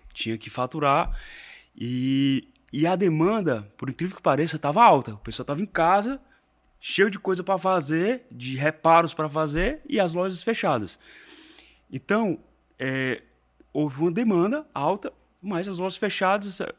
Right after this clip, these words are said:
vamos vender pelo WhatsApp, pela internet. Nossa situação até aquele momento, é, não era de pioneirismo nessa área. Nós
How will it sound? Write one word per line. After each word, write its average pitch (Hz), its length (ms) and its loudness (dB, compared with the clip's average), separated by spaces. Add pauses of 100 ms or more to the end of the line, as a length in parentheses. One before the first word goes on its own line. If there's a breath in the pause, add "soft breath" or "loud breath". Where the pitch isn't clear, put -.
vamos 104 380 -10
vender 147 400 -4 (260)
pelo 123 180 -4
WhatsApp, - 540 0 (340)
pela 110 140 -4
internet. 196 560 2 (580 loud breath)
Nossa 185 520 -2
situação 156 840 0
até 135 260 -4
aquele 143 240 -4
momento, 123 520 -4 (720)
é, 104 600 -4 (360)
não 151 560 -2
era 165 260 4
de 147 140 -6
pioneirismo 160 920 -2
nessa 151 320 -4
área. 101 340 -6
Nós 117 320 -8